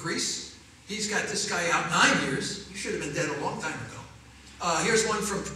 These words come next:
uh, triple negative breast cancer. Uh, this woman was given, uh, from Cleveland, Ohio. She was given one month to live. She took all kinds of radiation, chemo. They said, "There, there, there's noth-, there's nothing more we can do," like they always say.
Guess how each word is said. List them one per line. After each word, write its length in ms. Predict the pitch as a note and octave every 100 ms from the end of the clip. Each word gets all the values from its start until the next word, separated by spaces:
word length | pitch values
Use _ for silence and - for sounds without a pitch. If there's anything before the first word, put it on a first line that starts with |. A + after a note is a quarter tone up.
| -
uh, 80 | -
triple 280 | A#4 - F#3+
negative 360 | F#3+ F#3+ D#3
breast 280 | F#3 B3 -
cancer. 380 | E3+ D3 - A3+ - - - - -
Uh, 140 | E3
this 240 | E3 - G3+
woman 240 | G#3+ F3+
was 160 | E3+ -
given, 320 | - F#3+ -
uh, 120 | E3+
from 160 | E3+ F#3 -
Cleveland, 380 | - A#3 G#3+ E3
Ohio. 400 | D#3+ - - - - - - -
She 140 | A3+
was 180 | A3+ -
given 340 | G#3+ F3+ E3
one 220 | - C4 A#3
month 300 | A#3+ - -
to 80 |
live. 320 | F3 D#3 - -
She 160 | -
took 180 | - - -
all 160 | A3+ -
kinds 220 | F3+ D#3
of 100 | D3
radiation, 480 | E3 E3+ F3 - E3
chemo. 360 | - E3 D3 - - -
They 100 | E3
said, 340 | - D3 C3+
"There, 120 | F3 F#3 F#3
there, 240 | - G3 G3
there's 220 | F#3 D#3+
noth-, 300 | G3+ G3+ -
there's 180 | E3+ E3+
nothing 300 | G#3 F#3 D#3
more 160 | E3+ E3+
we 120 | D3
can 240 | C3 - -
do," 180 | D#3 - - - - - -
like 200 | - -
they 100 | C3+
always 240 | B2+ A#2+ A2
say. 220 | -